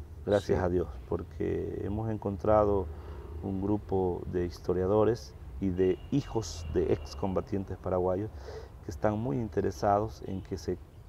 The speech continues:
Speaker 1: se consolide un proyecto binacional de turismo, ¿no? En
Speaker 2: Qué
Speaker 1: torno,
Speaker 2: fuerte que sería.
Speaker 1: en torno a la guerra del Chaco. Nosotros ya hemos tomado también algunos pasos, no sé si gigantescos, pero por ejemplo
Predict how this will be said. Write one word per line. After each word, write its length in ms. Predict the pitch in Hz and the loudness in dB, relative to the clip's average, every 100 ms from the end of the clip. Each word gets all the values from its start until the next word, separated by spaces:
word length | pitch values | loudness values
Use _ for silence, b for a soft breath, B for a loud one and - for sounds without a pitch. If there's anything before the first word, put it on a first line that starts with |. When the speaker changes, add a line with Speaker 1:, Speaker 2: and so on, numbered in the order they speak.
| - | -16
Speaker 1:
se 200 | - 87 | -10 -4
consolide 580 | 101 95 - 104 117 110 | -2 -2 0 2 4 2
un 80 | 95 | 2
proyecto 460 | 101 104 104 - | 4 4 2 -2
binacional 800 | 92 110 117 107 - 120 107 104 - - b b b - | -4 -4 -4 -4 -4 -4 -2 -2 -4 -14 b b b -6
de 120 | 90 | -4
turismo, 440 | 85 90 78 - - - - - - b b b b - | -2 -2 -2 -6 -12 -16 -14 -12 -12 b b b b -6
¿no? 240 | 107 143 - | -2 -4 -4
En 180 | 104 98 | -4 -4
Speaker 2:
Qué 120 | - 110 | 8 8
Speaker 1:
torno, 120 | 113 | 12
Speaker 2:
fuerte 280 | 98 - 67 | 10 10 6
que 60 | |
sería. 320 | - 62 - - | 4 -2 -2 -4
Speaker 1:
en 160 | 98 | -4
torno 360 | 95 117 120 113 | 2 2 4 4
a 40 | |
la 100 | 90 | 4
guerra 200 | 87 82 | 2 0
del 100 | 80 - | -4 -10
Chaco. 160 | - - | -14 -8
Nosotros 420 | 107 131 123 113 | -2 0 4 6
ya 600 | 104 113 110 107 101 92 92 | 8 10 10 10 8 4 0
hemos 240 | 98 101 - | -2 -4 -6
tomado 300 | - 98 101 98 | -4 2 2 2
también 600 | 95 95 98 98 92 90 | 0 0 0 -2 -4 -4
algunos 280 | 90 95 95 | -2 -2 -4
pasos, 580 | - 104 - 143 - - - - - - - - | 2 2 2 -8 -10 -14 -16 -16 -16 -14 -10 -6
no 80 | |
sé 140 | 95 120 | -2 0
si 140 | 107 | 0
gigantescos, 840 | 98 101 98 90 113 - 147 147 B B B B | 0 0 0 4 4 4 -4 -4 B B B B
pero 160 | - 92 | 2 2
por 180 | - 98 | 4 2
ejemplo 420 | 113 113 127 | 2 2 0